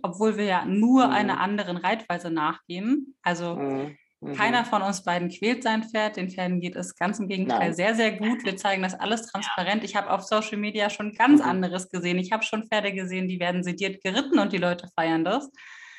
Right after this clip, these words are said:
Speaker 1: Ähm,
Speaker 2: Tatsächlich, ja. Ja.
Speaker 1: das heißt, wir zeigen eigentlich nur transparent einen anderen Weg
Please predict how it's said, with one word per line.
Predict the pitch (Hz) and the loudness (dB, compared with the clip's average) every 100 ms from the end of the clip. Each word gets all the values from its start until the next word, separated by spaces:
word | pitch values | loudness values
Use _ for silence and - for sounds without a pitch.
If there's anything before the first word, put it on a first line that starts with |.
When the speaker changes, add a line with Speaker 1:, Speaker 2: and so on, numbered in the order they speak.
| - - | -14 -2
Speaker 1:
Ähm, | 208 190 185 175 175 | 2 2 2 0 -2
Speaker 2:
Tatsächlich, | 170 156 139 147 135 | 2 4 4 4 2
ja. | 127 120 - - - - - _ - | 2 0 -2 -14 -16 -18 -20 _ -6
Ja. | 202 | -2
Speaker 1:
das | 214 196 | -2 0
heißt, | 202 202 | 0 0
wir | 202 | -4
zeigen | - 214 208 214 | 0 0 0 -2
eigentlich | - 208 214 214 - | -2 -2 -4 -8 -4
nur | 233 254 | -2 -2
transparent | - 220 226 226 196 214 214 | -2 -4 -4 -4 -2 -2 0
einen | 185 185 180 | -2 0 -2
anderen | - 208 202 180 175 165 | -2 -2 -4 -6 -6 -4
Weg | 170 233 269 - | -2 -2 -4 -10